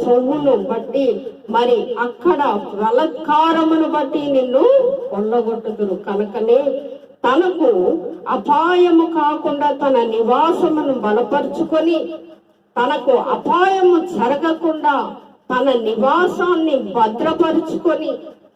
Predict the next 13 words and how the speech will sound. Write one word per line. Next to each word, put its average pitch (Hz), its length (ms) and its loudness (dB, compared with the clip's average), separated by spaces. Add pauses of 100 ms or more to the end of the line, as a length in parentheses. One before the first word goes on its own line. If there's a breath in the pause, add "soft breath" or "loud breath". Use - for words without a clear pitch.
మరి 254 560 0 (300)
వాటికి 254 800 2 (200)
అన్యాయముగా 311 1300 2 (140)
లాభము 320 880 2 (160)
సంపాదించుకొని 302 1040 -2
వానికి 277 680 0
శ్రమ, 262 640 -2 (560)
అన్యాయంగా 330 840 2
దోచుకున్నాడు, 277 800 0
భద్రతగా 277 960 -2 (100)
కట్టుకున్నాడు, 294 720 -4 (460)
ఎవరు 262 640 2
రాకుండా 285 840 0